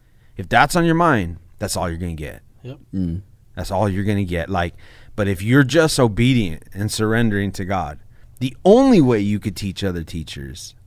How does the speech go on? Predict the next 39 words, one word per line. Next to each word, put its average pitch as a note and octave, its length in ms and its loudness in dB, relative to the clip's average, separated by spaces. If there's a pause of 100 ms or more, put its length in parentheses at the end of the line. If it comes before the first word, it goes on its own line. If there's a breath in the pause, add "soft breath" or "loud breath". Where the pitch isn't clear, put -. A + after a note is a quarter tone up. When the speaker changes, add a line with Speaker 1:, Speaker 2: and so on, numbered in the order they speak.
(480)
Speaker 1:
is A2 200 0
by G2 460 -4
God G#2 360 2
doing G#2+ 240 0
what G#2 100 -4
you A2+ 100 0
didn't G#2 140 -2
even G2 160 -2
realize G2 680 -2
he A2 80 -8
was G#2+ 120 -6
doing A2+ 280 -2
through E2 160 -10
you. D#2 120 -8
Like, E2+ 360 -8 (140)
you're, G2+ 220 -4
you're G#2+ 180 -4
te-, C3+ 340 -6
you're G#2 140 -8
just A2+ 200 -8
Speaker 2:
Mm-hmm. B2+ 80 -8
Speaker 1:
giving A#2+ 260 0
the A#2 60 -2
text, C3+ 320 0 (280 loud breath)
and G#2 140 -4
they're B2 120 4
sitting D#3 340 2
there, A#2+ 180 2
dude, A2+ 360 0
and, G2+ 340 -6 (640 soft breath)
and G#2+ 180 -6
they're G2+ 160 -4
just F#2+ 260 -8
hearing F#2 300 -6
God. D#2+ 440 -6 (340)
Like, E2+ 200 -4
Speaker 3:
Mm-hmm. E2+ 60 -8
Speaker 1:
God's F#2+ 260 0
like, F2 280 -12